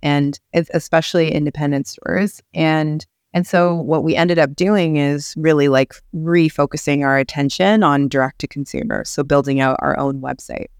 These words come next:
Naturally, because of the pandemic, people were home more, they were on their phones more, they were shopping more for comfort, for immune systems, for healthy eating. That shift just gave Bloom, like,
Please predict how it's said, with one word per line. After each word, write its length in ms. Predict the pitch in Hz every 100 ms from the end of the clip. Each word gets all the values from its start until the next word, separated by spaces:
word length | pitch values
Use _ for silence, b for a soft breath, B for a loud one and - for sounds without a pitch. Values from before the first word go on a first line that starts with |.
| -
Naturally, 600 | 156 160 180 - 185 160
because 340 | 151 - 160 147
of 40 |
the 80 | 147
pandemic, 680 | 147 151 147 180 156 151 -
people 340 | 165 - 151
were 140 | 147
home 320 | 147 165 170 160
more, 320 | 147 143 143
they 120 | 143
were 140 | 139
on 140 | 143 151
their 140 | 143
phones 440 | - 156 165 156 143
more, 260 | 139 135
they 140 | 135 139
were 100 | 139
shopping 520 | - 156 - 147 147
more 260 | 139 139
for 160 | 139 143
comfort, 680 | - 151 151 143 139 135 -
for 140 | 143
immune 340 | 147 147 151
systems, 520 | 151 143 - 139 139 -
for 160 | 147
healthy 360 | 151 143 143 143 151
eating. 320 | 147 139 143 _ -
That 320 | 160 170 165
shift 680 | - 156 170 277 - - -
just 240 | - 156 -
gave 240 | 151 143
Bloom, 340 | 151 147 147
like, 160 | 143